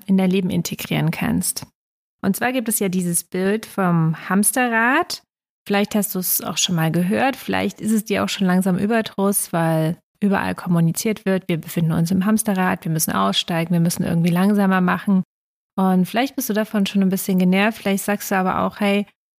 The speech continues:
mir ist es gar nicht bewusst oder ich bin gar nicht im Hamsterrad. Was ist damit eigentlich gemeint? Dieses Hamsterrad dient uns ja ein Stück weit als Symbol für das Leben, was wir momentan führen in unserer Leistungsgesellschaft,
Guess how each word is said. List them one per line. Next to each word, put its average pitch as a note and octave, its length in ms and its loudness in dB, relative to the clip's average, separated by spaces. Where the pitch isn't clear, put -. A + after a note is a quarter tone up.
mir G#3 120 0
ist A3 120 -2
es G#3+ 120 -4
gar F3+ 200 0
nicht F#3 180 -4
bewusst G#3+ 420 0
oder G3 140 0
ich F#3 140 -4
bin F3+ 140 2
gar E3+ 200 0
nicht F3 140 -4
im E3+ 140 -4
Hamsterrad. E3+ 760 -4
Was G3+ 100 0
ist A3 160 -2
damit B3 220 2
eigentlich G3+ 360 0
gemeint? G3+ 380 2
Dieses G3 240 -2
Hamsterrad A#3 720 0
dient A#3+ 260 2
uns G#3+ 260 -2
ja G3 180 0
ein F#3+ 160 -2
Stück - 240 -4
weit F#3+ 180 -2
als F#3 220 -2
Symbol F#3 720 2
für F#3 840 0
das E3+ 200 -2
Leben, G3+ 440 4
was G#3 180 -2
wir F#3+ 60 0
momentan F3 540 2
führen G#3+ 500 2
in G3+ 160 -2
unserer G3 240 0
Leistungsgesellschaft, A3 960 0